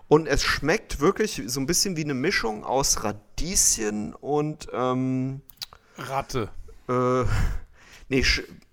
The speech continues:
Speaker 1: ja, so ein bisschen sch-, wie Schnittlauch, so ein Mittelding aus Schnittlauch und Radieschen.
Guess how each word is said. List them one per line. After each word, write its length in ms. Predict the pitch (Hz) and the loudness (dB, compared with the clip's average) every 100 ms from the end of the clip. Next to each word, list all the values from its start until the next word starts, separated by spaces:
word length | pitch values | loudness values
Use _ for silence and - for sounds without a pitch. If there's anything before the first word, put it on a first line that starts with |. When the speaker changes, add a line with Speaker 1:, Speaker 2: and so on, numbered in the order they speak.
| - | -14
Speaker 1:
ja, 220 | 107 113 | -4 -2
so 120 | 123 | -2
ein 100 | 120 | -4
bisschen 260 | 117 143 131 | -2 0 -2
sch-, 120 | 131 | -6
wie 240 | 117 123 131 | -8 -6 -2
Schnittlauch, 560 | - 151 220 214 180 120 | 0 0 -2 -2 -4 -4
so 220 | 113 131 | -4 -4
ein 220 | 123 120 110 | -2 -4 -4
Mittelding 500 | 131 - - 190 196 | -4 -4 -2 -4 -2
aus 220 | 120 - | -2 -2
Schnittlauch 500 | - 165 - 226 - | -2 -4 -2 -4 -4
und 200 | - - | -4 -2
Radieschen. 840 | 101 98 120 170 - 202 233 285 | -2 -2 -2 0 0 0 -2 -4